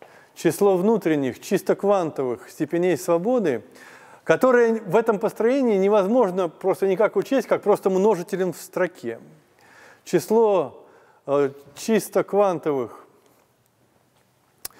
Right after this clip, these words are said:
э, внутренних степеней свободы, которые просто невозможно никак учесть, как вот этим множителем в строке. Но смысл на самом деле достаточно прост у этой гаммы,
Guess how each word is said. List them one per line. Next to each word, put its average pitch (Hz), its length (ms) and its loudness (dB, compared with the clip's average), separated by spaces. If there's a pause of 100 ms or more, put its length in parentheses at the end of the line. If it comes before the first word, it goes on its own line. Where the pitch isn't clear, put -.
(320)
э, 139 360 4
внутренних 170 500 2
степеней 180 400 -2
свободы, 233 420 0
которые 196 360 0
просто 196 460 0
невозможно 165 540 -2
никак 165 300 -6
учесть, 240 300 -4
как 143 140 -6
вот 160 120 -2
этим 170 220 0
множителем 156 500 0
в - 40 -16
строке. 139 460 -2 (400)
Но 202 120 2
смысл 285 340 0
на 226 120 0
самом 254 180 0
деле 262 120 2
достаточно 233 460 0
прост 277 380 -2
у 196 60 2
этой 165 220 0
гаммы, 139 500 -2